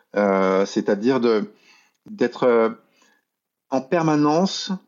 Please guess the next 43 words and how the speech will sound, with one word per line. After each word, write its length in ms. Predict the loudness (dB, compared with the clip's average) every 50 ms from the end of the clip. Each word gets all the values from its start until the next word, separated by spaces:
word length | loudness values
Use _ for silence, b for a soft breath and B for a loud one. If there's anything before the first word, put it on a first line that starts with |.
| _ _ _ _ _ _ _
pas 140 | -2 -2 0
dans 260 | 2 0 0 0 0
un 80 | 0 0
état 280 | 0 0 -2 -4 -4 -2
d'esprit 460 | -2 -2 -4 -8 -6 -2 -2 -2 0
de, 200 | 0 0 2 2
de 200 | 0 0 -2 -2
commercial 680 | -2 0 0 0 0 0 -2 -2 -2 -2 -2 -2 0 -2
qui 60 | -4
a 60 | -6
toujours 200 | -4 -4 -4 -2
quelque 140 | -2 -2 0
chose 180 | 0 0 2
à 80 | 2 0
vendre 440 | 0 -2 -2 0 0 0 2 2 0
et 80 | -2 -4
qui 240 | -2 0 2 2 2
a 100 | 2 2
un 180 | 2 4 4 4
esprit 400 | 4 2 0 -6 -6 -2 2 2
mercantile 680 | 2 2 2 -2 -4 -4 -4 -4 -6 -4 -2 0 2 2
et 40 | 0
qui 140 | 0 -2 0
veut 160 | 0 0 0 B B B B B B B B B -20 -16 -4 -2
retirer 640 | -2 0 2 2 2 0 0 0 0 0 0 2
la 80 | 0 0
substance 480 | -2 -6 -8 -10 -6 -2 0 0 0 2
de 80 | 0
quelqu'un, 400 | 0 0 0 0 0 0 -2 -2
tu 120 | 0 0 2
vois, 240 | 2 2 2 2
à 60 | 0 -2
ses 140 | -2 -4
profits, 260 | -4 -2 -4 -4 -4 -6
et 20 |
cetera, 160 | -4 -2 0 0
mais 100 | 0 0
plus 380 | -2 -2 0 0 0 0 0
dans 80 | -2 -2
le 40 | -2
sens 260 | 0 -2 -2 -2 0
que, 240 | 0 0 0 0 b b b b b b b b b b b _ -2
euh, 260 | 0 2 2 2 0